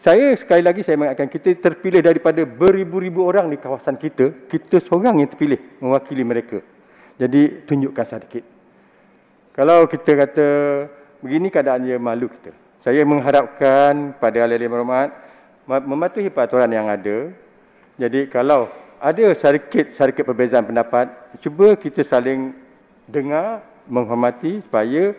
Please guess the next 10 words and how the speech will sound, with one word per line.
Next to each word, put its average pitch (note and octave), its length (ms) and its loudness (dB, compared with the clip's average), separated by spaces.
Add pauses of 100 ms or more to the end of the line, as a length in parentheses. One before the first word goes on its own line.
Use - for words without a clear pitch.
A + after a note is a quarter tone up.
(160)
kita C3 320 -4
dapat - 160 -8
selesaikan A2+ 400 -2
masalah. F2+ 400 -8 (400)
Kalau E3 400 -2
kita D3 560 -8
terus F#3 320 -4 (800)
masing-masing D3+ 880 -6
bertinggi D3+ 800 -2
suara, D#3+ 400 2